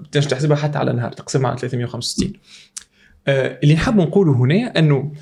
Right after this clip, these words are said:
البنك المركزي شنو هو دوره في الاقتصاد؟ دوره أنه يعس على كمية الأموال اللي موجودة في الاقتصاد،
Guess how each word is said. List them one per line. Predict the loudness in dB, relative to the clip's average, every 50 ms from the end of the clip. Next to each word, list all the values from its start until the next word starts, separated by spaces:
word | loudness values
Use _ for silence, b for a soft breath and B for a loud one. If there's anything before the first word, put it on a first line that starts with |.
| B B B B B
البنك | 2 4 4 2 2 0 -2
المركزي | -2 -2 -2 -2 0 0 0 2 2 0 -2 -4 -8 -6
شنو | -4 0 2 4 4
هو | 4
دوره | 4 4 2 2 0 -2 -4
في | -6 -8
الاقتصاد؟ | -8 -8 -4 -4 -4 -2 -4 -6 -10 -12 -20 _ _ _ _ -2
دوره | 2 2 2 2 2 2 0 0 -2 -6 -12 -12 _ 0
أنه | 4 4 4 4
يعس | 4 2 2 0 0 -2 -2 -4 -6 -10 b b b b b
على | -6 -4 -4 -4 -4
كمية | -2 -2 0 0 2 0 -2 -2
الأموال | -4 -4 -2 0 2 2 2 2 2 0 0 0
اللي | 0 0 2 2
موجودة | 2 2 2 2 2 0 0
في | -4
الاقتصاد، | -6 -10 -8 -4 -4 -2 -2 -2 -4